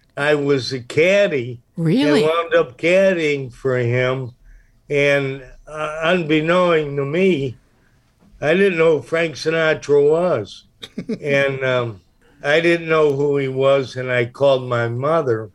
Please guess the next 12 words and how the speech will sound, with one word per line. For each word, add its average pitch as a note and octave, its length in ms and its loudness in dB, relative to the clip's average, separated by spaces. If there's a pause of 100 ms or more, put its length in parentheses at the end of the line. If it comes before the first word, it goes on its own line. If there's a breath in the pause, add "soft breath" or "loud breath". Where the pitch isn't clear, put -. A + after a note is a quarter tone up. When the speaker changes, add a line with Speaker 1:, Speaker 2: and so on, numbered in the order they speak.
(140)
Speaker 2:
Mm-hmm. E3+ 680 -2
Speaker 1:
And D3 100 2 (100)
I C#3 140 0
said, C3 320 -4
Ma, D3 500 -2 (540)
"I D#3 200 2
think G#3 440 0
there's E3+ 420 0
a C3 80 -6
guy D#3+ 460 0
out C#3+ 300 2
here C#3 380 2